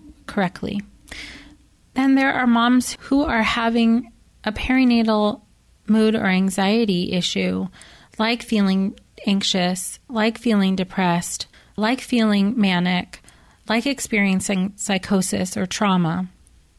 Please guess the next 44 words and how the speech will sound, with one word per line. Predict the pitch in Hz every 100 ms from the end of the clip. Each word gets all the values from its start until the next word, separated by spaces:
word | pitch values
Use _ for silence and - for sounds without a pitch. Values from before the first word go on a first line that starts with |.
| _ _ _ _ _ _ 233
I |
mean, | 254
this | 294 247
is | 214
definitely | 220 226 214 196 214
not | 190 185 208
something | 220 202 202 185
that | 190
you | 202 208 185 190 - _ _
expect | 185 - - 208 -
or | 196
want | 180 208 202 202
to |
be | 190
going | 180 202 190 185
through. | 185 175 180 - - - - - - -
And | 214
I | 214
will | 208 208
say | - 285 262
that | 185 180 - -
depression | - 208 - 214 - 214
and | 202
anxiety | 196 202 202 208 214 196
and | 185
all | 196 214
of | 214
those | 202 185
things | 214 208 202
themselves, | 190 - 285 240 208 202 - - - -
they | 233
change | 226 294 339
how | 349
your | 320
brain | 220 151 214 220
works, | 151 - - - - - - - -
and | 214
it | 208
changes | 262 262 269 240
the | 190
way | 190 208
your | 185 170
thoughts | - 196 - - -
think. | - - 185 - -